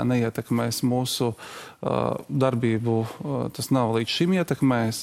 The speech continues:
un es nedomāju, ka tas ietekmēs kaut kādā veidā arī turpmāk, ā, jo, ā, es, ā, pazīstu nevienu, vienu politiķu, kas jau kopš divtūkstoš četrpadsmitā gada vai jau agrāk ir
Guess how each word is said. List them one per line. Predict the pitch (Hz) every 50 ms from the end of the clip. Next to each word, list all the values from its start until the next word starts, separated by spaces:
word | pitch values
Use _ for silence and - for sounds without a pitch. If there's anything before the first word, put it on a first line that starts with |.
| - -
un | 131 123 120
es | 120 - -
nedomāju, | 131 120 123 117 117 120 - -
ka | - 131
tas | - - -
ietekmēs | 131 120 - 123 120 120 117 117 120
kaut | - - 117 -
kādā | - 120 117 123
veidā | 123 127 123 117 -
arī | - - 127
turpmāk, | - - 127 135 - - 123 123 - - - - -
ā, | 139 131 -
jo, | 127 127 120 123 123 117 120
ā, | 123 - 143 143 131 135 131 127 - - 135
es, | 120 - - - -
ā, | 123 123 120 127 123 -
pazīstu | - - 143 131 120 117 113 113 - -
nevienu, | 131 123 123 131 120 117
vienu | 120 127 131 127 -
politiķu, | - 143 135 120 - 127 113 -
kas | - 120 - -
jau | 123 113 107 107
kopš | - 127 123 - - -
divtūkstoš | - 131 127 117 - 123 110 113 - - - 120 117
četrpadsmitā | - - 143 127 120 - - - - - 117
gada | 127 120 117 127
vai | 135 - -
jau | - 123 127
agrāk | 127 117 120 117 - 123 - -
ir | 135 123